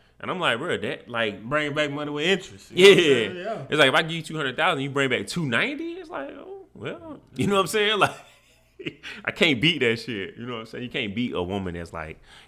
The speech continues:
Speaker 1: grinding. And that's what most of these women are doing these days. Like,
Speaker 2: Yeah.
Speaker 1: these women are really out here, like, they not out here on some just, like,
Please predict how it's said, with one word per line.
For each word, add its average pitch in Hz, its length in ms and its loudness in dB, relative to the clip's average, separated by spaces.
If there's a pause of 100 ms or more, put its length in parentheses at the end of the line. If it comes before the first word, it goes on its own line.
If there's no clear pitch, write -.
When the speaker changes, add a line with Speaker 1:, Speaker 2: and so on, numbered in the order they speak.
(100)
Speaker 1:
grinding. 90 380 -2
And 98 100 0
that's 139 100 2
what 160 120 -4
most 151 140 0
of 143 40 -12
these 139 140 -6
women 139 180 -6
are 107 60 -4
doing 117 240 0
these 90 140 -6
days. 82 260 -10
Like, 87 120 -8
Speaker 2:
Yeah. 247 80 -2
Speaker 1:
these 320 80 -4
women 131 280 -4
are 104 80 -6
really 110 280 -6
out 110 160 -2
here, 104 140 -8
like, 90 480 -10 (840)
they 117 200 -2
not 131 240 6
out 123 180 6
here 117 180 -2
on 107 200 -4
some 104 260 -8
just, 92 240 -8
like, 82 400 -12